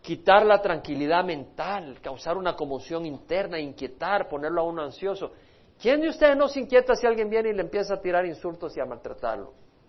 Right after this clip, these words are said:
¿Cómo? ¿Quién no? Vamos a ver, qué, qué,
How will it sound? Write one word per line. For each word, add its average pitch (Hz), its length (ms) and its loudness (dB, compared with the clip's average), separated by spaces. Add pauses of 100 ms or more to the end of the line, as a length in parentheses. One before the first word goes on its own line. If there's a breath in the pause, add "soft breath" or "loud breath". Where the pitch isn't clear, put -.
(2750)
¿Cómo? 170 420 -10 (640)
¿Quién 160 260 -4
no? 185 340 -4 (880)
Vamos 107 360 -4
a 120 80 4
ver, 120 240 0
qué, - 140 -14
qué, 151 200 -8